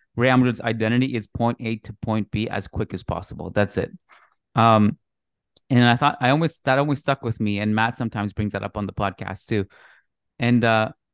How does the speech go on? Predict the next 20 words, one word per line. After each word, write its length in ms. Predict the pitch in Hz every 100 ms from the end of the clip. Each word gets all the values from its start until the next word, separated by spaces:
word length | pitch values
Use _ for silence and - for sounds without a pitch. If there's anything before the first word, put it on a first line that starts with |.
| _
yeah, 160 | 185 175
I 40 |
think, 300 | 156 185 - -
I 100 | 135
think 280 | - 180 -
the 60 |
versatility 760 | 139 151 139 127 156 147 131 123
is 240 | 113 104
really 340 | 117 135 127 117
handy. 420 | 123 131 - 92
And 160 | 104
you 140 | 117 113
look 180 | 123 123
at, 180 | 113 - _ _ _ _ _ _ _ _ _ _ _ _ _
you 120 | 143
can 140 | 160 151
see 140 | 233
the 100 | 123
track 340 | - 113 110 -
record, 300 | 98 98